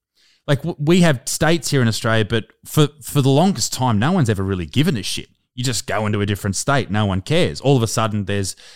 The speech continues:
you know, border control, and it's like going into a, a new country. Like, when I was in, um, when I was in Italy and I, I landed at the airport, like, you got this dude and there's a guy with an A K forty-seven and it's full on.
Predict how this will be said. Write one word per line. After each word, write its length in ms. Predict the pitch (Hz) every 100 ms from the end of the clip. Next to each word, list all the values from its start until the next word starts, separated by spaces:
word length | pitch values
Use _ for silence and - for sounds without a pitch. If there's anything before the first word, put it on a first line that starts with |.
| _
you 80 | 120
know, 120 | 107
border 380 | 90 123 165 180
control, 540 | - 98 - 78 58
and 120 | 85 98
it's 240 | 87 -
like 160 | 107 101
going 240 | 104 101
into 360 | 101 - 104 95
a, 100 | 90 - - -
a 120 | 104 104
new 240 | 113 113
country. 460 | - 131 156 - 87
Like, 260 | 107 - - -
when 140 | 143 151
I 100 | 131
was 220 | 123 113
in, 180 | 117 110
um, 320 | 101 92 95
when 160 | 120 139
I 40 |
was 120 | 120
in 100 | 107
Italy 320 | 123 190 156
and 120 | 104 98
I, 60 | 95 95
I 20 |
landed 320 | 104 120 107
at 60 | 92
the 120 | 98
airport, 380 | 165 185 107 82
like, 220 | 87 87 - - -
you 100 | 117
got 160 | 113
this 220 | - 85
dude 400 | - 135 139 120 90
and 80 |
there's 140 | 92 92
a 40 |
guy 220 | 95 117
with 140 | 107 98
an 80 | 107
A 120 | 117
K 200 | 107 107
forty-seven 640 | - 110 98 - 156 110
and 360 | 90 90 92 -
it's 240 | 101 -
full 260 | - 123 113
on. 260 | 196 117